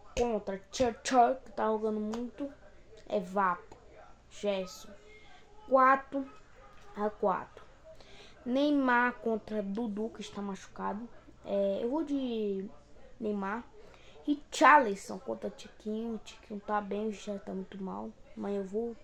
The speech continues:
Mas o Pombo vai voltar ao normal. Mas aí vai dar. Vai dar.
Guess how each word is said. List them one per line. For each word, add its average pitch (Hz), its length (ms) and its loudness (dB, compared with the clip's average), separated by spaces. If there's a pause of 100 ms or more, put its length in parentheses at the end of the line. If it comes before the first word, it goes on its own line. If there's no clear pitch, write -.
(480)
Mas 220 140 0
o 208 60 4
Pombo 247 400 0
vai 233 180 4
voltar 240 260 2
ao 220 80 2
normal. 202 520 -2 (960)
Mas 233 320 -2
aí 226 440 0 (580)
vai 233 200 0
dar. 208 380 2 (2250)
Vai 226 260 0
dar. 220 340 -4